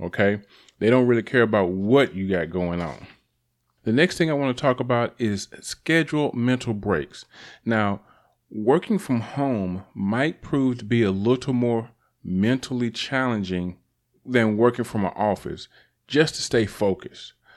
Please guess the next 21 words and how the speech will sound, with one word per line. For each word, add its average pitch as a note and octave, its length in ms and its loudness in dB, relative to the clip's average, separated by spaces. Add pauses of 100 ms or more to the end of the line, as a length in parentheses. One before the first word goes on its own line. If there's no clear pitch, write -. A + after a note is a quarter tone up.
(120)
So G#2+ 500 2 (480)
you C3 120 0
might C#3+ 160 4
wanna D3 260 2
schedule B2 420 2
mental A2+ 400 2
breaks F#2+ 420 -2
in A#2+ 100 -2
there. A#2 320 -2 (320)
A F2+ 360 0
good B2 200 0
friend B2+ 280 2
of A#2+ 60 4
mine, A#2 240 2
Ojinga G2+ 480 0
Carr, A#2+ 480 2 (140)
who A#2 120 0
is G2 120 2
a F#2 80 2
success - 520 -2
coach, - 440 0